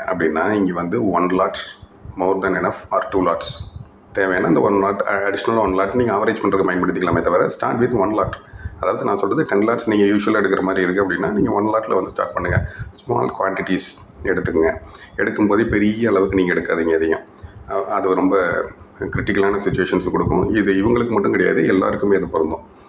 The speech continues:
அஹ், I mean, ப்ராஃபிட்டை பார்த்தவங்களுக்கு மட்டும் கிடையாது, எல்லாத்துக்குமே இது பொருந்தும். So, start with small quantities. அது ரொம்ப முக்கியம். அடுத்து ஃபோர்த் ஸ்டெப். ஃபோர்த் ஸ்டெப் என்ன அப்படின்னா, அந்த ஸ்மால் குவான்டிட்டிஸில் நீங்க ட்ரேட்ஸை கமிட் பண்ணிட்டீங்க.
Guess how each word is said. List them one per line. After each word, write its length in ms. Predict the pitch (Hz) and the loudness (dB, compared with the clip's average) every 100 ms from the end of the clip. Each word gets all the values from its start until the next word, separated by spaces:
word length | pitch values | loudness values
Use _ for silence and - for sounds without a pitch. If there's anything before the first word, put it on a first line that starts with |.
| - - | -20 -10
அஹ், 120 | 92 | -4
I 180 | 85 90 | 0 0
mean, 260 | 92 85 76 - | 0 -2 -4 -4
ப்ராஃபிட்டை 340 | 95 101 95 | -2 0 0
பார்த்தவங்களுக்கு 360 | 95 92 90 90 | 0 0 0 0
மட்டும் 200 | 90 98 | 0 0
கிடையாது, 280 | 90 85 - | 2 0 2
எல்லாத்துக்குமே 380 | 95 98 95 | 0 0 -2
இது 120 | 90 85 | -2 -2
பொருந்தும். 320 | 80 80 - - - - | -2 -2 -4 -8 -8 -4
So, 300 | 107 - - | -6 -2 -4
start 60 | |
with 240 | 117 143 143 - - - | -2 -2 -4 -14 -20 -6
small 360 | 104 113 120 120 - - - - | -2 0 -2 -6 -16 -20 -18 -4
quantities. 400 | 82 - - - - - - | -2 -2 -6 -10 -14 -18 -2
அது 120 | 101 | 0
ரொம்ப 180 | 98 92 | 2 2
முக்கியம். 340 | 90 - - - - - - - - - - - - - - - - - | 0 0 -2 -2 -12 -20 -20 -20 -20 -18 -18 -18 -20 -20 -20 -20 -20 -4
அடுத்து 440 | 107 - 110 101 - - | -2 0 0 -2 -6 -2
ஃபோர்த் 220 | 127 - - | -2 -2 -2
ஸ்டெப். 180 | 95 - - - - - | -2 -4 -10 -16 -14 -12
ஃபோர்த் 320 | 120 131 143 - | -2 -2 0 -4
ஸ்டெப் 140 | - | -2
என்ன 200 | 107 113 | 0 0
அப்படின்னா, 460 | 98 92 127 110 - - - - | 0 0 0 -2 -6 -10 -10 -8
அந்த 220 | 117 117 | -2 -2
ஸ்மால் 300 | 107 - 123 | 0 0 0
குவான்டிட்டிஸில் 580 | 131 123 107 104 - 113 | 2 0 0 0 2 2
நீங்க 180 | 110 101 | 4 2
ட்ரேட்ஸை 320 | 101 104 - | 0 -2 -2
கமிட் 240 | 101 98 98 | -2 -2 0
பண்ணிட்டீங்க. 600 | 98 87 92 110 - | 0 2 2 2 -2